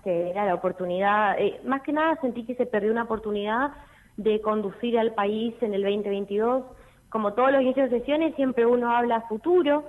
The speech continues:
y de lo que se va a construir y de lo que se va a hacer, y nuestro señor presidente lo que habló fue de gobiernos pasados, eh, quejándose de gobiernos pasados, de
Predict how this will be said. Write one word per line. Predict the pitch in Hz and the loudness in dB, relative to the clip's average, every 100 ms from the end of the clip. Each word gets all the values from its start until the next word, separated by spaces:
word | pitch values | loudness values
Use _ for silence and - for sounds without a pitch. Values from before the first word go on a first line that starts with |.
| - | -2
y | 220 | 0
de | |
lo | 202 | 0
que | 196 | -2
se | - | -2
va | 214 | -2
a | 220 | 0
construir | 240 226 226 247 285 285 277 294 | -4 -4 -2 2 2 2 -2 -2
y | |
de | 214 | -2
lo | 208 | 0
que | 208 | -4
se | - 214 | -4 -2
va | |
a | 226 - | -2 -2
hacer, | 311 311 311 311 - - - - - | 2 4 4 0 -12 -18 -20 -20 -6
y | 214 | -4
nuestro | 214 214 | -2 -2
señor | 214 226 247 | -2 0 2
presidente | 254 254 240 269 269 | 0 2 2 4 2
lo | 254 214 | 0 0
que | 202 | 0
habló | 208 233 254 - | 2 2 0 0
fue | 220 | 0
de | 214 202 | 2 2
gobiernos | 190 196 214 220 | 2 2 0 -2
pasados, | 196 190 247 254 269 262 269 - - - - - | -4 0 2 4 4 4 2 -4 -20 -20 -20 -10
eh, | - 208 190 180 185 - _ - | -2 0 0 -2 -4 -16 _ -6
quejándose | 208 220 233 220 - 240 247 254 | -4 0 0 0 0 0 0 -4
de | 214 202 | -2 0
gobiernos | 196 202 208 | 2 2 -2
pasados, | 185 - 262 262 254 254 254 | -6 0 2 4 2 0 0
de | 196 190 185 | -2 -2 -6